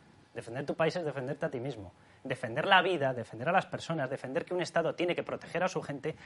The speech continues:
no tiene ideología. Significa simple y llanamente defender tus derechos y libertades. Esto, la izquierda se ha llenado sistemáticamente la boca diciendo que ella, que eran ellos los que los representaban. ¿Los representan ahora? ¿Los representan ahora? Que tenemos el récord de muertes por millón, ¿los representan?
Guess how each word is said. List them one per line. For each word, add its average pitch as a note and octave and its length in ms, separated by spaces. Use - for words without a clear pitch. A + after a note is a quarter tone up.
no D#3 200
tiene F#3 200
ideología. D#3+ 500
Significa C3+ 440
simple D#3 300
y - 20
llanamente E3 340
defender C#3 320
tus C#3 160
derechos C3+ 320
y C#3 60
libertades. A#2 500
Esto, F#3 480
la A#2 80
izquierda E3 420
se D3 120
ha C#3+ 40
llenado D#3+ 200
sistemáticamente C#3+ 720
la C#3 80
boca D3+ 220
diciendo C#3+ 280
que C#3+ 80
ella, C#3+ 140
que D3 80
eran C#3 160
ellos D3+ 200
los B2+ 120
que - 80
los A2+ 100
representaban. A2+ 540
¿Los A#2 120
representan F3 480
ahora? F#3+ 280
¿Los C#3+ 140
representan F#3 500
ahora? G3+ 300
Que D#3+ 100
tenemos E3+ 380
el E3 140
récord E3+ 400
de D#3 100
muertes E3+ 400
por D#3+ 200
millón, E3+ 260
¿los D3+ 120
representan? C#3+ 600